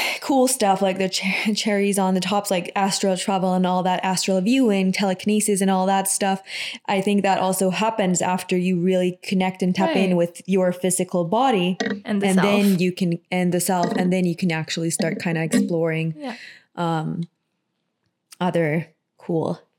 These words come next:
Speaker 1: things.
Speaker 2: Right. But we also need to be here.
Speaker 1: Yeah.
Speaker 2: I guess it depends on, like, what kind of person, but I feel like, um, like, many, many, there are some very famous,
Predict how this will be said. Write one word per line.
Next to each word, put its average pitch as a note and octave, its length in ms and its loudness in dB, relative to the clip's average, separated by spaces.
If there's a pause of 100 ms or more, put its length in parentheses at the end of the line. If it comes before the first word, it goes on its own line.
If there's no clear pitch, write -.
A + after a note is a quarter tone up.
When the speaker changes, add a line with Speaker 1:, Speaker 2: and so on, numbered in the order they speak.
(140)
Speaker 1:
things. E3+ 200 -2
Speaker 2:
Right. A#3+ 520 -4 (120)
But G3 180 -2
we G3 100 -2
also E3+ 340 -2
need D3+ 380 -2
to F#3+ 80 -8
be F3 160 -4
here. F#3 580 -8 (100)
Speaker 1:
Yeah. G3 340 -4 (1700)
Speaker 2:
I F#3 60 -4
guess E3+ 160 -2
it D3+ 140 -4
depends B2+ 500 -8
on, A2 160 -10
like, - 400 -10 (500)
what D#3 220 -6
kind D#3 220 -6
of D#3 160 -8
person, D#3 640 -6
but - 160 -6
I E3+ 140 -2
feel G3+ 240 -2
like, F3+ 280 -2
um, E3+ 200 -4 (100)
like, E3 260 -4
many, G3+ 580 2 (1500)
many, F3+ 520 2
there F#3 340 0
are D#3+ 340 -2
some D#3 600 -4
very E3+ 320 0
famous, D#3+ 1080 -4